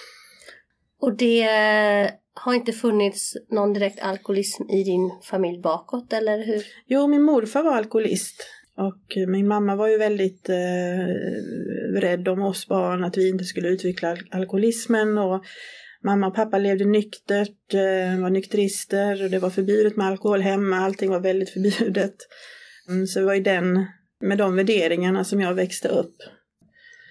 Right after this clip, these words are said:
Speaker 2: Så, eh, att jag sen blev alkoholist blev ännu mer skamfyllt med tanke på de värderingarna som mina föräldrar hade och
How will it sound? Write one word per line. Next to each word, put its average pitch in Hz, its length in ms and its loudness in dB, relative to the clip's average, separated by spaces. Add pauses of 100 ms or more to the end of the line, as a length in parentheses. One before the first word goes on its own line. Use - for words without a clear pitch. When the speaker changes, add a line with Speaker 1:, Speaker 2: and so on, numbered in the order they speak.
(400)
Speaker 2:
Så, 170 460 -6 (100)
eh, 170 100 -10 (440)
att 180 200 -4
jag 190 100 -2
sen 190 240 0
blev 185 280 0
alkoholist 190 640 -2
blev 180 440 -2
ännu 185 260 0
mer 175 260 0
skamfyllt 175 1120 -4
med 180 140 -2
tanke 170 260 -6
på 180 360 -4 (320)
de 180 140 -2
värderingarna 175 600 -2
som 180 140 -6
mina 175 200 -4
föräldrar 170 320 -4
hade 180 260 -4
och 185 180 -4